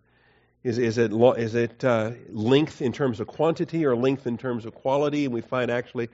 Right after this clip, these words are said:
as we survey these expressions, it's, uh, not always clear, and it's probably a blend of both. All right, numerically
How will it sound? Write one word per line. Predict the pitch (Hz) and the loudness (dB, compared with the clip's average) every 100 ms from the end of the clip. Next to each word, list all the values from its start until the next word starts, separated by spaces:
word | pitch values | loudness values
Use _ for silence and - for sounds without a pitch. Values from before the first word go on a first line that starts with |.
| - - - | -14 -20 -6
as | 117 | -4
we | 113 | -2
survey | 110 135 131 117 | -4 0 2 2
these | 110 110 | 0 -2
expressions, | 107 - 127 120 - 110 113 - _ _ - | -6 -4 0 0 0 -6 -8 -12 _ _ -8
it's, | 113 110 - - | -2 -2 -2 -2
uh, | 120 110 104 110 _ _ _ | 0 0 -4 -8 _ _ _
not | 113 117 | -8 -6
always | 127 117 107 | -4 -4 -6
clear, | - 143 120 110 | -8 -4 -2 -2
and | 113 | -4
it's | - | -8
probably | 170 123 | -6 -4
a | 107 | -4
blend | 98 117 107 | -2 -4 -4
of | 107 | -10
both. | 110 76 - _ _ _ _ _ _ _ - | -10 -12 -14 _ _ _ _ _ _ _ -18
All | 104 | -12
right, | 98 101 107 117 | -8 -4 -2 -2
numerically | 110 107 107 123 127 127 123 | -2 -4 0 2 2 0 -2